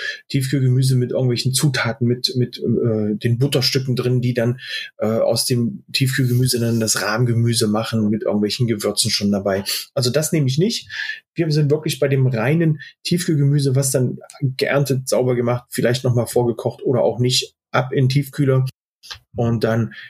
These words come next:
ähm, ist das schon mal schneller zubereitet, als wenn ich mich jetzt hinsetzen muss, muss das Ganze putzen,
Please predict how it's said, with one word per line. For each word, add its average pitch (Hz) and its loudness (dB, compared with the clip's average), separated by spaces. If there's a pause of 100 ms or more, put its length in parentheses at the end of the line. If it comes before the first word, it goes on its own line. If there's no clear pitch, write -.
(240)
ähm, 110 0
ist 127 -2
das 147 0
schon 151 2
mal 131 2
schneller 139 0
zubereitet, 131 0
als 131 0
wenn 139 0
ich 156 0
mich 160 2
jetzt 131 0
hinsetzen 156 0
muss, 143 0
muss 143 0
das 131 -2
Ganze 131 0
putzen, 156 2